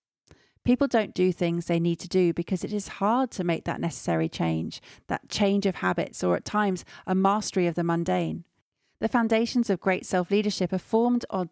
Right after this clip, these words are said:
the application, tracking, and measurement of daily habits. Jeff Olson says it in his book, The Slight Edge,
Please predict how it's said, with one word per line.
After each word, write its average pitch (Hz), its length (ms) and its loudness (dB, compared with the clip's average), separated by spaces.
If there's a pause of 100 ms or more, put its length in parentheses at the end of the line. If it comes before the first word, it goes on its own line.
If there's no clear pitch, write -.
the 175 100 -4
application, 208 800 -2
tracking, 196 500 -2
and 208 300 0
measurement 208 540 0 (280)
of 185 200 0
daily 185 300 2
habits. 170 640 -6 (720)
Jeff 247 180 4
Olson 220 380 2
says 180 260 0
it 165 60 -2
in 180 80 0
his 175 120 2
book, - 280 -4
The 180 80 -4
Slight 175 360 -2
Edge, 185 320 0